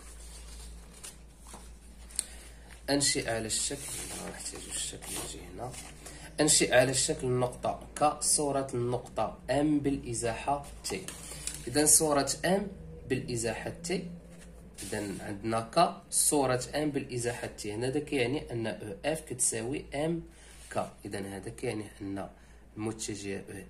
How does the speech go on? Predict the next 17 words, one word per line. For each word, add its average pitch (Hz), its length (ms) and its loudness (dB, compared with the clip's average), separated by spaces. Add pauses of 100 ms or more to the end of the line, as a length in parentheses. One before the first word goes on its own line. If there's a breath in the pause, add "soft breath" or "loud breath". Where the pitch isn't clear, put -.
اف 151 320 -2
كتساوي 107 640 0 (420 loud breath)
المتجهة 110 880 -6 (320)
ام 123 400 -4 (840)
ك. - 160 -14 (640 loud breath)
عندنا، 104 480 2 (420 loud breath)
آه، 107 300 0
ك - 480 6
صورة 123 580 4 (160)
ام 156 280 4 (180)
بالإزاحة 131 880 2 (460)
تي. 123 300 4 (120)
الإزاحة 117 380 2
تي 127 220 -4
هي 113 320 0
او 98 160 -6
اف 185 280 2